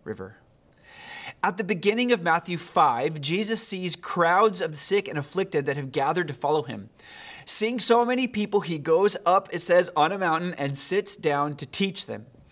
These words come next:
Now, by doing this, he's taking up the traditional position of that culture of a revelatory authority. He's preaching from on high, on a mountain, it says, but in this case, it's really a large hill.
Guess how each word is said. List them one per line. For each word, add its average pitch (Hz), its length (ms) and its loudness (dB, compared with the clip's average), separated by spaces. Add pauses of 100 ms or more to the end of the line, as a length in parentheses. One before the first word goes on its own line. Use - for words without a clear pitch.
(380)
Now, 208 200 2
by 220 200 2
doing 247 400 -2
this, 165 300 0
he's 208 280 -2
taking 214 520 -4
up 175 240 -2
the 170 80 -8
traditional 190 800 -4 (140)
position 156 640 -2 (260)
of 135 140 -4
that 185 220 0
culture 170 520 -2 (160)
of 151 120 0
a 151 40 6
revelatory 170 960 2
authority. 127 540 -4 (300)
He's 165 260 -2
preaching 185 460 -2
from 147 360 -2
on 160 220 0
high, 165 460 2
on 147 160 0
a 147 40 0
mountain, 151 280 0
it 170 120 -2
says, 160 300 0
but 151 220 0
in 151 100 -6
this 165 220 0
case, 175 280 0
it's 156 160 -8
really 156 240 0
a 147 80 0
large 143 380 0
hill. 139 320 0